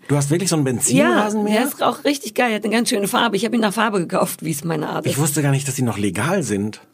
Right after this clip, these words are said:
Speaker 2: Was?
Speaker 1: Sind das nicht die, weswegen auch irgendwie Bürgerkriege ausgebrochen sind, weil Leute, die sonntags in der Mittagszeit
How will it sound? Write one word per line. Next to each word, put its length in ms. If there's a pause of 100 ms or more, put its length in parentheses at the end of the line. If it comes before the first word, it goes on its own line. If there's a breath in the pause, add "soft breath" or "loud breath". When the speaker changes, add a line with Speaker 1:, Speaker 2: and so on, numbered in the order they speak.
(120)
Speaker 2:
Was? 800
Speaker 1:
Sind 240
das 100
nicht 220
die, 100
weswegen 320
auch 140
irgendwie 220
Bürgerkriege 540
ausgebrochen 440
sind, 160
weil 120
Leute, 260
die 120
sonntags 540
in 80
der 80
Mittagszeit 840